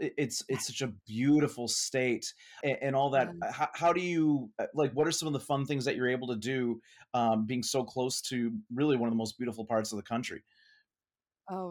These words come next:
Speaker 2: really, it is. Um, I am under an hour away from desert, from river, from canyon, from mountain. Uh, we go hiking a lot, we go camping. This year, the ticks are pretty nasty, though, <laughs> so
Speaker 1: Oh, no.
Speaker 2: not as much of that,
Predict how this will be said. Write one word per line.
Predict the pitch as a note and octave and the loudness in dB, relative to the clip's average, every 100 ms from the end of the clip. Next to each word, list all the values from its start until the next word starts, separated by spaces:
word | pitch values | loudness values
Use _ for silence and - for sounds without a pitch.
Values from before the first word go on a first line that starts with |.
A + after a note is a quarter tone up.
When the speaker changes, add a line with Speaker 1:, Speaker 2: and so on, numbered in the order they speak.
| E3+ | -8
Speaker 2:
really, | F3+ F#3 F3+ | -8 -6 -6
it | D#3+ | -6
is. | - F3+ D#3+ E3 - | -6 -4 -6 -6 -4
Um, | F3 F3 E3+ - | -4 -4 -6 -6
I | F#3 | -4
am | B3 A3 | -2 -4
under | F3 G#3+ G#3+ | -4 -4 -4
an | G3 | -4
hour | - F3 F#3 F#3+ | -2 -2 0 -2
away | F#3 F3+ F3 F#3+ G#3 | -4 -4 -4 -6 -8
from | - F3+ E3+ F3 | -6 -6 -6 -8
desert, | D#3+ F#3 G3 B3 B3+ | -4 -2 -2 -6 -6
from | - - F3 E3+ F3 | -10 -10 -8 -8 -6
river, | F3+ G#3 B3+ B3 B3 | -6 -4 -4 -4 -6
from | - F3 | -10 -14
canyon, | - G#3+ G#3+ A3 A3 A3 | -10 -8 -6 -6 -6 -8
from | - F3 | -10 -8
mountain. | F3 F#3+ G#3+ C4+ B3+ C#4 - - - - - | -4 -4 -4 -6 -8 -10 -16 -20 -20 -20 -2
Uh, | F3 F3 E3+ | 2 2 0
we | G#3 | -2
go | A#3+ | -2
hiking | G3 G#3+ A3 A3+ G#3+ | -2 -2 -2 -4 -6
a | G3 | -4
lot, | G3 F#3+ F#3+ | -2 0 -2
we | F#3+ | -4
go | F#3+ | -8
camping. | F#3 - G3 F#3 F#3 F#3+ | -8 -6 -8 -6 -6 -6
This | F#3+ B3+ - | -6 -6 -2
year, | B3+ | -4
the | F#3 | -4
ticks | - - B3+ - | -8 -6 -6 -4
are | F#3 | -8
pretty | - B3+ A#3 | -6 -6 -4
nasty, | F#3+ F3+ - - D#3+ | -4 -4 -4 -6 -2
though, | D#3 F3 - A#4 | 0 0 4 4
<laughs> | - - | 4 0
so | - - A#3+ D#4 | 0 -2 0 0
Speaker 1:
Oh, | B3+ A3+ | 0 0
no. | A3 - | 2 2
Speaker 2:
not | C4+ C#4+ D4 | 2 2 2
as | D4 | -2
much | A#3 A#3+ B3 | -2 -2 -2
of | A3+ G#3 | -4 0
that, | G#3+ G3+ F3 | 2 4 2